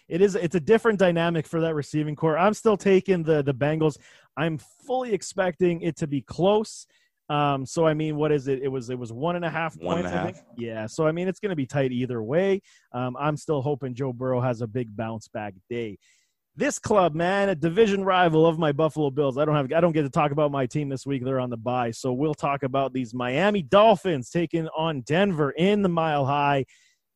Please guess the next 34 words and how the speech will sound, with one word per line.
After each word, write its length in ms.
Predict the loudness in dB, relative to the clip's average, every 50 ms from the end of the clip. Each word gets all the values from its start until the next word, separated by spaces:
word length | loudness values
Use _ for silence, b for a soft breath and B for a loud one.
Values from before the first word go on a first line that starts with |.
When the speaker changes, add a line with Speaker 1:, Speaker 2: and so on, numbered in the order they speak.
| _ _ -4
Speaker 1:
Tua 340 | 2 4 6 6 6 4 2 0 -10 -6
Tagovailoa 800 | -2 -2 0 0 0 2 2 2 2 2 2 0 0 0 0 0 0
is, 380 | 0 0 0 0 -2 -6 -12 _ -8
is, 320 | -8 -8 -8 -10 -16 -20 _ _ _ _ _ _ -12
man, 120 | -12 -10
can 180 | -6 -6 -6 -4
you 100 | -4 -2 0
believe 400 | 0 0 0 2 0 0 0 -2
these 180 | -4 -4 -2 0
rookie 260 | 0 0 0 -2 -4
quarterbacks 580 | 0 2 4 6 6 6 4 2 0 0 -2
this 200 | -4 -6 -6 -4
year? 240 | -4 -6 -6 -4 -2 -2
I 100 | 0 0
mean, 160 | 2 0 -2 -2
I, 300 | -2 0 2 2 2 4
there 120 | 4 2 2
was 180 | 2 0 -2
two 200 | -2 -2 0 0
years 260 | 0 0 -2 -4 -4 -2
ago, 180 | 0 0 0
three 240 | 0 _ -4 -6 -4
years 220 | -4 -4 -4 -4
ago, 160 | -2 -2 0 0
I 100 | 0 0
was 140 | -2 -2
a 40 | 0
little 160 | 0 0 2
bit 140 | 2 0 0
worried 380 | 0 0 0 2 2 2 2 2
about 300 | 2 4 2 2 2 0
what 120 | -2 -2
was 140 | -2 -4 -4
coming 280 | -4 -6 -4 -4 -4